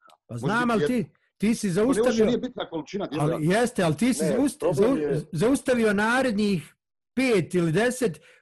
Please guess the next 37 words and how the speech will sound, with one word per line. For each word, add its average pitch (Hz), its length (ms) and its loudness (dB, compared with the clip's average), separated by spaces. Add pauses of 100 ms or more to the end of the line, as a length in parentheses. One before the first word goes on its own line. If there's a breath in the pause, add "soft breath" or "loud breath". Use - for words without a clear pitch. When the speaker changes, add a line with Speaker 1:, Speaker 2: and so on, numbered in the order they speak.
Speaker 1:
uplašenih 214 680 0
da 202 120 0
kažu 175 680 0
šta 196 200 -2
im 175 100 -2
se 156 140 -6
desilo. 135 480 -4 (420)
Speaker 2:
Ne, 202 360 -2 (100)
ali 135 200 -6
vidi 175 260 -2
jednu 175 220 -2
stvar. 127 360 -8 (220)
Ne 208 160 -2
bi 196 220 -6
uzmao 190 420 -2
to 196 320 0
a 160 160 -4
priori 175 440 -2
dok 139 200 -8
to 123 160 -10
sud 165 360 -8 (100)
ne 117 100 -8
Speaker 1:
Pa 113 80 -10
Speaker 2:
potvrdi. 131 280 -6
Speaker 1:
to 226 180 0
ne 170 100 0
uzma, 233 260 0
Speaker 2:
Zato 139 100 -4
Speaker 1:
pazi, 175 140 0 (100)
Speaker 2:
što 131 80 -2
Speaker 1:
ljudi. 170 200 0
Speaker 2:
je - 40 -10
to 226 240 0 (160)
indirektan, 220 720 -2
in-, 240 380 -4
indirektan 202 720 -4 (200)
atak 202 360 -6